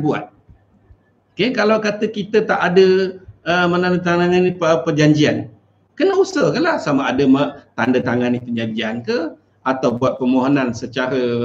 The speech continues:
diplomatik ke, kena usaha. Beritahu kepada rakyat, okey, ini, this is our short term, apa tu, action.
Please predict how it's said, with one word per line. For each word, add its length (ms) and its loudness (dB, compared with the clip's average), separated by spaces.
diplomatik 720 -2
ke, 240 -2
kena 160 0
usaha. 240 -2
Beritahu 480 4
kepada 400 4
rakyat, 480 0
okey, 160 -2
ini, 400 2
this 240 -2
is 160 -6
our 160 2
short 480 -4
term, 400 4
apa 240 -8
tu, 160 0
action. 480 0